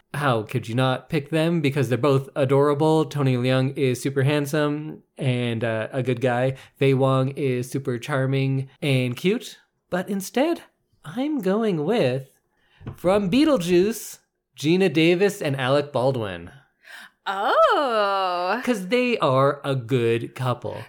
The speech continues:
Speaker 2: They are.
Speaker 1: They are perfect for each other in life. There's some hints that they've tried to have a child and it didn't work out. But rather than that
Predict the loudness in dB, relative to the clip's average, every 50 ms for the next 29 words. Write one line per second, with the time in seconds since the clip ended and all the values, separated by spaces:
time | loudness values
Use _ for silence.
0 | -14 -10 -6 -6 -4 -2 -2 -2 0 0 0 2 2 2 0 2 2 2 2 4
1 | 4 2 2 2 2 2 2 2 2 0 0 0 0 0 0 -2 -2 -4 -4 -2
2 | 0 0 0 0 0 -2 -4 -4 -4 -6 -6 -4 -4 -2 0 0 0 2 2 2
3 | 0 0 0 -2 -4 -4 -2 -2 -2 0 -2 -2 -2 0 0 0 0 -2 -4 -8
4 | -16 _ _ _ -20 -20 -20 _ -6 -2 2 4 4 4 4 2 0 0 0 0
5 | 0 -2 -2 -2 0 0 0 -2 -6 -12 -14 -8 -4 -4 -2 -2 -4 -4 -4 -4
6 | -4 -4 -6 -6 -4 -2 -2 -2 -4 -6 -6 -6 -4 -4 -4 -6 -8 -6 -4 -2
7 | -2 -2 -2 -6 -8 -8 -8 -6 -6 -6 -6 -6 -8 -6 -6 -8 -6 -6 -8 -8
8 | -6 -6 -6 -6 -6 -8 -12 -18 -20 -20 -20 -10 -2 0 0 0 2 2 2 2
9 | 2 2 2 2 2 2 4 2 2 2 2 0 -2 -6 -10 -14 -18 -16 -14 -12
10 | -10 -8 -4 -4 -2 -4 -4 -6